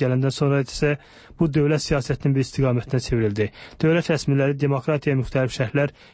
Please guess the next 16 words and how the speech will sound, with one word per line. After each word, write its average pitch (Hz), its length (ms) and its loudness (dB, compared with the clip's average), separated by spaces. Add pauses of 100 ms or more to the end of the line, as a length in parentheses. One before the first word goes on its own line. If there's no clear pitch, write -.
(120)
yozumlar 143 440 2
verməyə 131 280 0
başladılar. 110 480 -4 (320)
Əvvəlcə 160 400 2
məsuliyyətli 143 540 0
demokratiya 135 460 0
anlayışı 123 300 0
meydana 113 340 0
çıxdı. - 260 -4 (340)
Bununla 175 320 4
ölkədə 147 300 0
mövcud 139 320 0
olan 139 160 -2
sərt 143 260 -4
avtoritar 131 540 0
rejimə 131 340 2